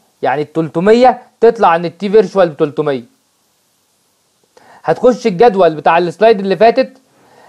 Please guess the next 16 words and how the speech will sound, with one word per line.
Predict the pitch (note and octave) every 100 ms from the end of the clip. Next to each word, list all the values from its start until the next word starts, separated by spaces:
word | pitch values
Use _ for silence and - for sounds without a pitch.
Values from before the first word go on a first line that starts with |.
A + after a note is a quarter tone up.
| _
هتلاقي | F3 - G#3+ B3+
ان | A3
التلتمية | F#3+ F#3+ F3+ F#3+ A3 A3 F#3
رقم | G#3+ A3+ A3
من | G3 F3+
ميتين | E3+ A3
رب-، | F#3 F3+ E3
لربعمية، | E3+ E3+ E3 E3+ E3 B2 A#2+ _ _ _ _ _ _ _ _ _ _ - _
والقيمه | D#3 F3+ - C4
كانت | G#3 F#3+
عند | F#3+ F#3
ميتين | F#3+ F#3 A#3 G#3
بواحد | A3 G#3+
واتنين | G3 A3+
من | A3+
عشرة، | G#3+ A3+ B3+ B3+